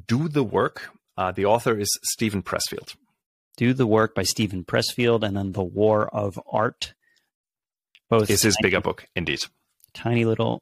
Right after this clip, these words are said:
Speaker 2: oh, the, that's the bigger one. The Do
Speaker 1: Mm-hmm.
Speaker 2: the Work is the small one. So if that, uh, interests any of my viewers and listeners, check that out. Links to that will be in the show notes and in the description below.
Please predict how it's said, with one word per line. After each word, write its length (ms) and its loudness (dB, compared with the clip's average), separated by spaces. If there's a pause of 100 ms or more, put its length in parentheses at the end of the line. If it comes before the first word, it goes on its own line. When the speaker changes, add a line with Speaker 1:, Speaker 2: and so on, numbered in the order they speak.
(140)
Speaker 2:
oh, 100 0
the, 140 -2
that's 300 0
the 80 -2
bigger 220 2
one. 460 -2
The 140 -2
Do 100 0
Speaker 1:
Mm-hmm. 80 4
Speaker 2:
the 60 -8
Work 180 -2
is 140 -8
the 80 -6
small 400 2
one. 240 0 (400)
So 160 -2
if 80 -10
that, 360 2
uh, 400 4
interests 600 0 (240)
any 140 2
of 60 0
my 200 4
viewers 300 0
and 80 0
listeners, 420 -2
check 380 0
that 180 4
out. 400 2
Links 260 -2
to 80 -2
that 120 4
will 80 0
be 100 -2
in 80 0
the 60 0
show 260 2
notes 480 0
and 240 -2
in 120 -2
the 100 -2
description 600 -4
below. 500 2